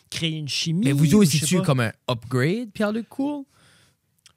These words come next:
Speaker 2: Ou c'est comme statu quo, puis c'est juste l'eau ?
Speaker 1: C'est difficile à, c'est difficile à dire parce que le joueur, so, on a eu un autre joueur avec Pierre-Luc que je connais pas. Je pense pas que je connais.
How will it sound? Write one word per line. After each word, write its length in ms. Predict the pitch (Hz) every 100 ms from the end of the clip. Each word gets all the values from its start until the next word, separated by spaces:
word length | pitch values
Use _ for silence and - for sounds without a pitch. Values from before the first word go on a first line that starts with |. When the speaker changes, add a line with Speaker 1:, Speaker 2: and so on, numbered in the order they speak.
| _ _ _ _ _
Speaker 2:
Ou 80 | 151
c'est 160 | - 135
comme 160 | 127
statu 400 | - 170 131 -
quo, 340 | 131 160 156 143
puis 100 | 117
c'est 120 | 127
juste 240 | 131 -
l'eau ? 200 | 131 131
Speaker 1:
C'est 160 | 127 117
difficile 260 | 190 - 320
à, 160 | 214 - -
c'est 180 | - 170
difficile 300 | 156 - 269
à 80 | 151
dire 240 | 160 196
parce 220 | 151 120
que 260 | 151 143 156
le 160 | 160 139
joueur, 640 | 117 165 196 220 226 226 220 _ _ _ _ _ _ _ - -
so, 200 | - 175
on 140 | 151
a 60 | 156
eu 240 | 196 247 220
un 160 | 160 160
autre 160 | 185 165
joueur 300 | 170 185 165
avec 280 | 131 165
Pierre-Luc 360 | - 151 156 185
que 100 | 143
je 100 | -
connais 300 | - 156 143
pas. 320 | - 156 165 - _ _ _ _
Je 100 | -
pense 260 | 160 147 -
pas 120 | 185
que 120 | 180
je 80 | 131
connais. 360 | 160 151 170